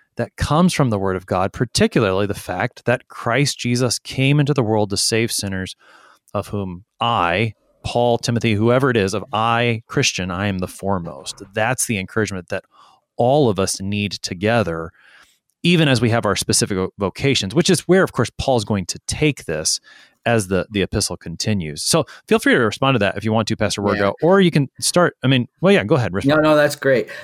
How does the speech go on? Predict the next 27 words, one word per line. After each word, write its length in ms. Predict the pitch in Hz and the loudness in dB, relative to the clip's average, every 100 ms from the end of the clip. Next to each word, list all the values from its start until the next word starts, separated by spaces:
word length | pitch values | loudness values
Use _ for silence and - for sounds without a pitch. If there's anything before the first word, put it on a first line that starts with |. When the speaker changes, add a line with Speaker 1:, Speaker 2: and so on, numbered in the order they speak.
| - | -8
Speaker 2:
Uh, 140 | 120 | -4
I 80 | - | 0
think 160 | 165 214 | 2 4
we 80 | 170 | 4
often 380 | 135 151 127 | 2 0 -2
think, 260 | 117 117 107 | -2 -2 -2
and 140 | 113 | -2
this 160 | 113 - | -2 -4
is 80 | 101 | -6
our 140 | 95 | -4
old 180 | 98 101 | -4 -4
sinful 380 | - 98 95 80 | -6 -6 -8 -10
nature, 440 | 82 85 - 90 - - | -10 -10 -10 -10 -12 -6
we 80 | - | 0
often 200 | 127 131 117 | 0 0 -2
think 180 | 107 | -2
of 140 | 98 - - | -6 -12 -12
true, 460 | - 123 107 101 _ _ - 113 | -4 0 0 -2 _ _ -16 -12
uh, 160 | 95 - | -12 -10
teaching, 560 | - 110 - 87 87 110 - | -6 -4 -4 -8 -10 -16 -18
uh, 60 | |
or 160 | 90 98 | -14 -10
doctrine 600 | 95 95 95 - 90 87 - - - | -8 -8 -8 -10 -10 -12 -18 -20 -12
a-, 200 | 98 98 | -10 -8
as 160 | 107 92 | -8 -6
being 300 | 95 104 101 | -4 -4 -6
a, 100 | 80 | -8